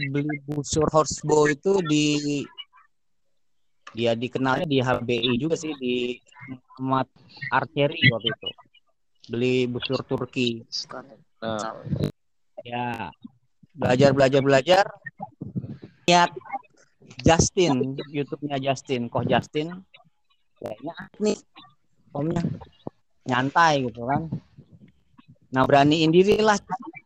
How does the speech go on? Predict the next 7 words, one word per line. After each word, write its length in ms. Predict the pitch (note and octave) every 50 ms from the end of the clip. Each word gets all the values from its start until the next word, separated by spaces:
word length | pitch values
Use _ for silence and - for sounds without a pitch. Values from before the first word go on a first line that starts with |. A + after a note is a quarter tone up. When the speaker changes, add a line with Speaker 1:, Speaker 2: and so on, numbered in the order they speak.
| _ _ - - - - D#3
Speaker 1:
dia. 400 | E3+ E3+ D#3+ D3+ C#3+ C3+ C3 B2+ - - - - - - - - _ _ _ _ _ _ _ _ _ _ _ - - - - - - - - - - - - - - - - - - - _ _
Minta, 400 | - B2+ B2+ C3 C3 - B2+ A2+ - _ _ _ _
eh, 840 | - A#2+ A#2+ A#2+ A#2 A#2 A#2 A#2 A#2 A2+ A2+ A2+ A2+ A2+ A2+ A2+ A2 -
ke 220 | _ - A#2 A#2 A#2 A#2 A2 A2 A2 A2 A2+ - A#2
Justin, 240 | G#2+ - - C#3+
"Saya 160 | C3 - C#3+ C#3+
minta 320 | C#3+ C#3 C3 B2 C3 B2+